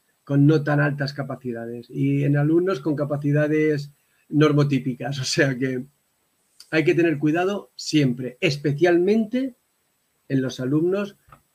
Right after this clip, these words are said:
más vulnerables, en los alumnos con menor capacidad, mm, cognitiva, con menor capacidad social, con menor capacidad,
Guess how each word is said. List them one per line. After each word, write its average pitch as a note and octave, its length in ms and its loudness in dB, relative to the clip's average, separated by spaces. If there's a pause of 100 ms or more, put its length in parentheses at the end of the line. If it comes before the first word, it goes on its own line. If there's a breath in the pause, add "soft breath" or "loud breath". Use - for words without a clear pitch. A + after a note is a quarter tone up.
(140)
más C#3 240 2
vulnerables, D3+ 680 0
en C3+ 240 -4
los C#3 160 -6
alumnos C#3+ 380 0
con C3+ 220 2
menor C#3+ 300 0
capacidad, C#3 760 -4 (1080)
mm, B2 640 -4 (720)
cognitiva, D#3+ 800 4 (140)
con C3+ 300 0
menor C#3+ 240 2
capacidad C#3+ 480 -4
social, C#3+ 540 -4
con B2+ 160 -6
menor C3+ 240 -6
capacidad, C3+ 720 -8